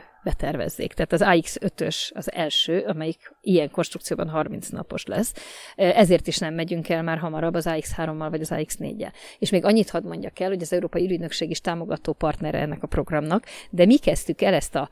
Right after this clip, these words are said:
konstrukciót az Európai Ürügynökséggel is először. Tehát, hogy egy nemzeti kormányzati program,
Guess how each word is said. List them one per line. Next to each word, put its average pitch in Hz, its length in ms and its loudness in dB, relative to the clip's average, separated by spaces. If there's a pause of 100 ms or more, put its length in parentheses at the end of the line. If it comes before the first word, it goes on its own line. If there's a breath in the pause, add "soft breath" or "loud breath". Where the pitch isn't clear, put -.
(100)
konstrukciót 196 800 2
az 214 100 2
Európai 226 320 2
Ürügynökséggel 160 560 -2
is 160 80 -2
először. 208 540 -2
Tehát, - 260 -6
hogy - 100 -2
egy 190 60 -6
nemzeti 208 500 4
kormányzati 160 840 4
program, 190 440 4